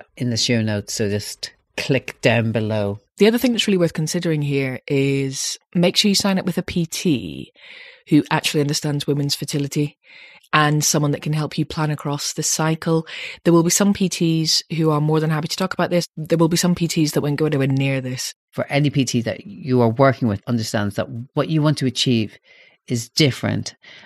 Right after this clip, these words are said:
Speaker 1: and that your menstrual cycle is key to your
Speaker 2: Yes.
Speaker 1: success.
Speaker 2: Yep. Menstrual cycle should be in the middle. You should start with that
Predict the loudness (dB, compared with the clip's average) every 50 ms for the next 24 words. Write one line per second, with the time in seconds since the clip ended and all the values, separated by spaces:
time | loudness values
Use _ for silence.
0 | -20 _ -2 0 2 2 2 2 2 0 0 -2 -4 -2 0 2 2 2 2 0
1 | -2 -4 -4 -2 0 0 0 0 -4 -6 -2 0 0 0 0 0 -2 -6 -6 -4
2 | -4 -4 -4 -4 -6 _ -8 -2 0 2 4 2 2 0 -4 -14 _ _ -6 -2
3 | 0 0 0 2 2 4 4 4 2 2 2 2 2 2 0 -2 -8 -16 -18 -20
4 | _ _ _ _ _ _ _ _ -4 -2 -2 -2 -2 -6 _ _ _ _ 0 0
5 | 0 0 0 -2 0 0 -2 -2 -2 -2 -2 0 2 2 2 2 2 2 0 2
6 | 2 2 2 0 0 -2 -2 -2 -4 -4 -6 -6 -4 -2 0 0 0 0 2 2
7 | 2 4 4 2 0 -2 -4 -6 -4 -4 -4 -2 -2 -2 -2